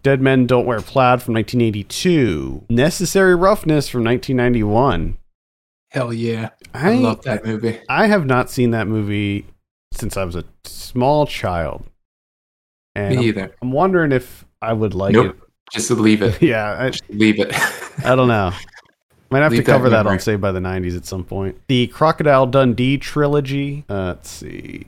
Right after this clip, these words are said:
Speaker 1: Unbreakable is getting a Steelbook four K edition.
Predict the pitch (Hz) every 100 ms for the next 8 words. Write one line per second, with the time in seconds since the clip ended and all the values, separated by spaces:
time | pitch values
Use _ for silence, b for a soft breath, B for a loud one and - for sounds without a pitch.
0 | - 143 123 117 131 135 143 143 143 131
1 | 131 110 - - - 127 131 120 131 131
2 | 131 - - - _ _ _ - - 139
3 | 127 123 - 135 131 127 127 127 - 131
4 | 131 135